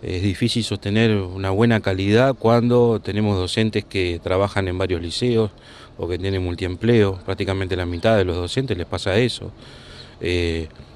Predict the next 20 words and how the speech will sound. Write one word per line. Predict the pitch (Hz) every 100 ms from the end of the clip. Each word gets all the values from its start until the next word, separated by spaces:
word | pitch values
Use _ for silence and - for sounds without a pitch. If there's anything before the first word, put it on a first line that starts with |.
| - - -
donde | 92 92
tienen | 104 98
muchas | 95 95
horas | 101 92
puentes, | - 120 113 107 113 107 92
donde | 90 87 90 87 85
se | - 101
hace | -
muy | 95 104 101
difícil | 95 107 - 95
el | 90
poder | 82 87 92
organizar | 90 87 87 85 98
todas | 90 107 90
las | 82
clases, | - 123 110 - 98 - - - - - -
donde | 87 87
debemos | 92 101 98
tener | - 98 104
como, | 101 92 87